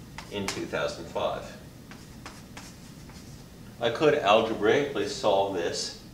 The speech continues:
for X. If sixteen X equals four eighty, divide both sides by sixteen, and X equals thirty. That's easy to do on the calculator,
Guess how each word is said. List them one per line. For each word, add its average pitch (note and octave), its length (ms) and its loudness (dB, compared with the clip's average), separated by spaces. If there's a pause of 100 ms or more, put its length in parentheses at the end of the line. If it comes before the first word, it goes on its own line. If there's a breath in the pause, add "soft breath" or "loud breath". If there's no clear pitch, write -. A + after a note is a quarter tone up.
(200)
for C#3+ 240 0
X. - 480 -4
If A2+ 240 -2
sixteen A2 640 -4 (100)
X F2+ 360 -4 (140)
equals E2+ 400 -6 (380)
four G2 380 0
eighty, A2 500 -2 (300)
divide G#2 320 0
both F2+ 200 0
sides - 280 -2
by - 160 -4
sixteen, - 680 -6 (600)
and F#2+ 100 -2 (160)
X - 420 -2
equals F2+ 440 -6
thirty. - 400 0 (640)
That's - 180 0
easy E2+ 240 -6
to E2 80 -6
do F2 300 -2 (920)
on F#2 180 2
the F2+ 60 -2
calculator, F2+ 920 2